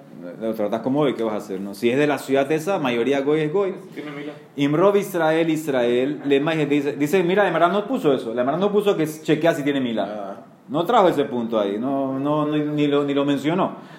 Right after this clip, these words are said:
Speaker 1: Dice, y si la mayoría son Israel, ¿para qué alajá sirve? Le maíz lejetá, amarras papa, lejazir lo avedá. Que si tú encontraste algo y parece que es del niño este, entonces tienes que regresárselo porque lo tratas como yehudí. No hay mitzvah de regresarle al goy, al yehudí, sí.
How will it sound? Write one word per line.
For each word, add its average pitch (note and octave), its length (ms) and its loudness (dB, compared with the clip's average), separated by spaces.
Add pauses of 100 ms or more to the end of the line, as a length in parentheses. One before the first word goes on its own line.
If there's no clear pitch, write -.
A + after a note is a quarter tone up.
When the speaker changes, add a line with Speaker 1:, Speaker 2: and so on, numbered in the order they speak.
(120)
Speaker 1:
Dice, C#3+ 240 2
y D3+ 120 2
si D3+ 120 -2
la C#3+ 100 0
mayoría D#3 300 2
son G3+ 260 -4
Israel, C3 720 0
¿para B2 240 2
qué D#3+ 140 -4
alajá C#3+ 360 0
sirve? A#2+ 380 -4
Le A2+ 160 0
maíz C#3+ 300 -4
lejetá, A#2+ 840 -4
amarras C3 340 -2
papa, F3+ 680 -2
lejazir A2+ 600 0
lo F3+ 120 4
avedá. B2+ 680 0
Que A#2+ 100 0
si A#2 140 -2
tú C#3+ 160 2
encontraste F3+ 680 0
algo A#2 520 2 (240)
y B2+ 180 2
parece C3+ 380 0
que C#3 160 0
es C3+ 60 -2
del C#3+ 200 2
niño D3 360 0
este, A#2 260 -2
entonces B2 160 0
tienes C#3 200 0
que D3 120 2
regresárselo C3+ 880 2
porque D#3+ 220 0
lo E3 120 2
tratas F#3 300 0
como D3+ 180 -4
yehudí. D#3+ 420 2
No D3 120 -2
hay G3 140 0
mitzvah F#3+ 300 -2
de F#3 100 2
regresarle C#3+ 520 0
al C3+ 100 0
goy, B2 240 0
al C3 200 0
yehudí, C3+ 340 2
sí. G#3+ 280 -4